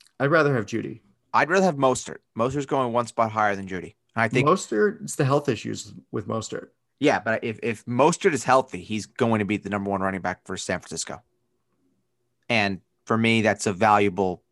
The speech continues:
Speaker 2: enough spot when you have Kyle Shanahan saying that San Francisco ideally wants to run the ball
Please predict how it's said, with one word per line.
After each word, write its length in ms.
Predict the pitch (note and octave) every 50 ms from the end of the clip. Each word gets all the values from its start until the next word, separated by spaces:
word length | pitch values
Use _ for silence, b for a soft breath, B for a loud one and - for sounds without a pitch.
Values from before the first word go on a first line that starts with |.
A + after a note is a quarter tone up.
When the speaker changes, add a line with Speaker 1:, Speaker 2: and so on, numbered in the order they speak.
| _ - A2
Speaker 2:
enough 260 | G#2+ G2+ G2 F#2 -
spot 400 | - - - G#2 F#2 E2+ D2+ -
when 140 | F#2 F#2+ F#2+
you 100 | F#2 F#2
have 360 | G2 G2 F2+ F2+ F2 - _ b b b b b b b b b b b b b _
Kyle 300 | - C#3 C3 A2+ G#2 G2+
Shanahan 460 | - B2 A2+ A2 G#2 G2+ G2+ F#2+ F#2
saying 400 | - - A2 G2+ G2 F#2+ F#2+ F#2+
that 220 | G2 F#2+ F2+ - _ _ _ _ _ _ _ - -
San 220 | - C3 B2 A#2
Francisco 520 | - A2 - - A#2 G#2+ - - A2 - - G#2
ideally 540 | G#2 G2 - - A#2 A2+ A2 G#2 G2 G2+ F#2
wants 260 | G#2 G#2+ G2+ - -
to 80 | G#2
run 180 | G2+ G#2+ G2+ G2+
the 60 | F#2+
ball 340 | D#2+ G#2 G#2 G2 F#2+ F2+